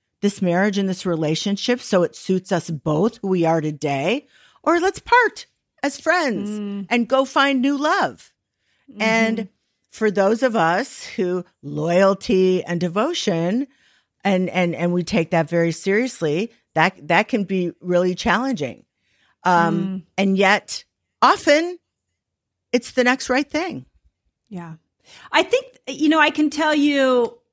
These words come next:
Speaker 2: giving the perspective of a woman who's been married for a while, that one of the things I did last year was really go to my husband and be like, "Hey,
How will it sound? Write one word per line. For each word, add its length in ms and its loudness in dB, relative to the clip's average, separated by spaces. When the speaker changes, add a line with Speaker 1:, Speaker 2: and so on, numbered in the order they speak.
Speaker 2:
giving 300 2
the 80 0
perspective 560 0
of 120 0
a 60 0
woman 260 0
who's 160 -2
been 340 0
married 360 -4
for 160 -8
a 60 -4
while, 460 -4
that 220 4
one 260 2
of 80 0
the 100 2
things 440 -2
I 200 4
did 260 -4
last 420 0
year 440 -2
was 320 0
really 680 0
go 640 0
to 260 -6
my 140 0
husband 560 -4
and 120 -2
be 160 -2
like, 420 -4
"Hey, 280 -2